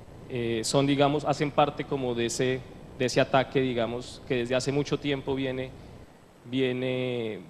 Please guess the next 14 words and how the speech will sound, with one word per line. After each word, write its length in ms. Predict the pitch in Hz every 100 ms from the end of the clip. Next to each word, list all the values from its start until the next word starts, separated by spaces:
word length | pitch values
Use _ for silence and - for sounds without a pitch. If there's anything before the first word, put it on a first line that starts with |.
| 123
viene 460 | 123 120 117 120
sucediendo 500 | 117 131 123 113 113
contra 240 | - 123 123
las 140 | 120
poblaciones 500 | 120 117 104 117 120
rurales. 360 | 120 139 135 120
Entonces 320 | 117 131 147
no 100 | 160
es 140 | 151
difícil 420 | 160 151 156 165
sustentar 480 | 160 156 143 120 127
esa 160 | 131 143
hipótesis, 500 | 131 160 131 117 110
¿verdad? 300 | 104 123